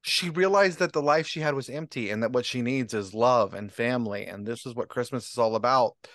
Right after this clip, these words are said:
Her Linus moment starts out negative. It's when she broke up with Tad, when she realized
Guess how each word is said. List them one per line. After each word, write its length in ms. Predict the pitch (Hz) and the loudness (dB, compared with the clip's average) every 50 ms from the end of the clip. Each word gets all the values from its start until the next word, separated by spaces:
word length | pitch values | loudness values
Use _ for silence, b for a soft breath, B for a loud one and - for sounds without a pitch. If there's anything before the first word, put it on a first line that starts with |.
| B B B B B B | B B B B B B
Her 220 | - 151 160 190 | 2 4 4 4
Linus 420 | 202 190 175 160 156 151 143 - 147 | 6 4 4 4 4 2 0 0 2
moment 340 | 147 143 139 139 135 107 | 2 2 2 2 -2 -4
starts 340 | - - - 139 135 131 - | -6 0 2 2 2 2 2
out 160 | 147 131 123 | 0 0 0
negative. 460 | 127 131 135 143 143 127 113 117 117 110 | 0 0 0 0 0 0 -4 -4 -4 -4
It's 120 | 110 - | -8 -8
when 120 | - 123 123 | -6 -6 -6
she 140 | - 123 120 | -4 -4 0
broke 260 | 104 120 120 - - | 4 2 2 4 4
up 160 | 120 117 - | 0 0 0
with 140 | 113 104 - | -4 -6 -4
Tad, 400 | - 139 147 139 107 85 - - | -2 -2 0 0 0 -2 -6 -10
when 100 | 110 107 | -12 -14
she 140 | 95 - 117 | -10 -8 -4
realized 680 | 113 120 123 117 113 113 110 113 110 104 - - - | 0 0 2 4 4 2 2 2 -2 -4 -10 -16 -20